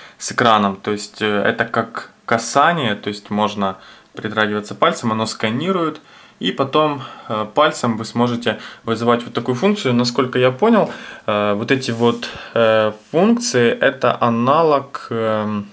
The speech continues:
во-первых, трех сенсорных кнопок. Вот назад панель управления — это у нас вот эта кнопочка меню, э, на главную — это вот у нас вот это, а меню у-, сверху — это как будто когда мы вытягиваем, эм, экран. То есть я щас покажу это все, смотрите.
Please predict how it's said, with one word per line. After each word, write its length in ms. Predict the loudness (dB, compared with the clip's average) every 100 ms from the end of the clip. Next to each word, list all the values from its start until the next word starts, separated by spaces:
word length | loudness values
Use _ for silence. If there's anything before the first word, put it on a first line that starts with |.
| -10
во-первых, 500 | -8 0 2 2 0 -6
трех 240 | 0 0
сенсорных 640 | 2 0 0 0 0 0 -2
кнопок. 480 | 0 0 0 -6 -18 -20 -20 -4
Вот 180 | -2 0
назад 540 | 2 2 4 2 0 -8 -2
панель 280 | 0 2 0
управления — 680 | -2 -2 0 -2 -4 -6 -6
это 240 | -8 -6
у 80 | -6
нас 220 | -4 -6 -10
вот 100 | -14
эта 140 | -12
кнопочка 460 | -8 -10 -10 -8 -4
меню, 360 | -2 -2 -2 -6 -20 -6
э, 220 | 0 2 0
на 220 | 2 0
главную — 540 | 2 4 4 2 -4
это 140 | -4 -4
вот 100 | -2
у 40 |
нас 200 | -2 -4
вот 140 | -8 -2
это, 260 | 0 -2 -6 -14 -2
а 180 | 2 4
меню 400 | 2 2 0 0
у-, 220 | -2 -4
сверху — 440 | -2 0 0 2
это 160 | 2 2
как 180 | 0 0
будто 200 | -2 0
когда 300 | 0 0 2
мы 220 | 2 -2 -10 -6
вытягиваем, 800 | -2 0 0 0 0 0 0 0
эм, 380 | -2 -4 -6 -10 -12 -14 -16 -20 -20 -12
экран. 360 | -8 0 0 0
То 80 |
есть 140 | -8 -6
я 60 |
щас 180 | -4 -4
покажу 440 | -6 -4 -4 -2 -4
это 180 | -6
все, 240 | -12 -12 -12
смотрите. 540 | -10 -8 -8 -12 -14